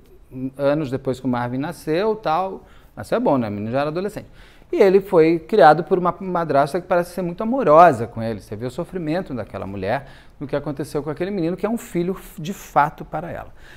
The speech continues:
Claro que ninguém quer ver o seu filho preso, claro, principalmente um menino que não teria por que ser. Mas durante as investigações, aqui já no Brasil,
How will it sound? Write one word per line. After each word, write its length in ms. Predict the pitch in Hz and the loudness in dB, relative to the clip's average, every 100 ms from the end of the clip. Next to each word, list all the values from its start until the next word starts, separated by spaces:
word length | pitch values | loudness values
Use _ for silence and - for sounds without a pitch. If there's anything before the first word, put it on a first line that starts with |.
| - - | -20 -8
Claro 280 | - 269 247 | 4 8 8
que 80 | - | 6
ninguém 280 | 175 160 190 | 2 2 2
quer 160 | 160 | 2
ver 140 | 131 170 | 6 4
o 80 | 147 | 4
seu 180 | 175 | 0
filho 240 | 156 165 180 | 0 -2 -2
preso, 640 | - 151 175 156 101 92 - | 2 6 8 8 4 -8 -4
claro, 320 | 139 151 160 | 2 2 2
principalmente 560 | - 147 190 135 135 185 | -4 -4 0 0 0 -2
um 20 | |
menino 340 | 202 131 143 - - - - - - - - | 0 0 0 -4 -18 -20 -20 -20 -20 -20 -18
que 120 | - 185 | -6 -4
não 100 | 147 | -4
teria 220 | 113 113 | -4 -4
por 180 | - - | -6 -4
que 140 | 131 | -6
ser. 340 | - - - - - - - - - - | -6 -12 -12 -18 -20 -20 -20 -20 -20 -2
Mas 380 | 190 226 302 233 | 4 8 8 6
durante 400 | 190 160 135 143 | 6 4 2 -2
as 120 | 110 | -2
investigações, 1040 | 120 113 - 104 104 - 180 143 107 - - - - - - - | -4 -4 -8 -8 -8 2 2 2 -4 -14 -18 -20 -20 -20 -20 -14
aqui 260 | 101 - | -12 -8
já 180 | 107 98 | -4 -4
no 80 | 95 | -4
Brasil, 500 | 123 135 135 190 | -2 0 2 2